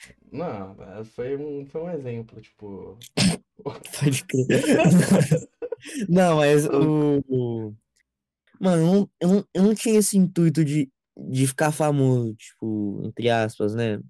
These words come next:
Speaker 2: Tipo, do jeito que eu tô agora. Eu
Speaker 1: Uhum.
Speaker 2: só, só queria atrair alguma atenção pra, pras, pras <laughs> pessoas ouvirem minhas músicas, tá ligado?
Speaker 1: Uhum,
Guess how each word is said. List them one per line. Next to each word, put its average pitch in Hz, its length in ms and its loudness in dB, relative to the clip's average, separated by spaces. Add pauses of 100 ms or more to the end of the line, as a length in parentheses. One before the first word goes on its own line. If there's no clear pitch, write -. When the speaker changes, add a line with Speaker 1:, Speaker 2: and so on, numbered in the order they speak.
(140)
Speaker 2:
Tipo, - 280 -10
do 123 160 0
jeito 131 240 0
que - 80 0
eu 139 80 2
tô 131 100 -2
agora. 120 540 0 (460)
Eu - 80 -8
Speaker 1:
Uhum. 110 40 -6
Speaker 2:
só, 127 580 -2 (1900)
só 123 200 -4
queria 131 320 2
atrair 151 360 2
alguma 165 320 2
atenção 165 680 0
pra, 190 880 0
pras, 151 300 -4 (480)
pras 127 560 0
<laughs> - 60 -12
pessoas 160 460 4
ouvirem 160 380 4
minhas 170 220 2
músicas, 147 540 2
tá 135 100 -10
ligado? 127 440 0
Speaker 1:
Uhum, 110 380 -14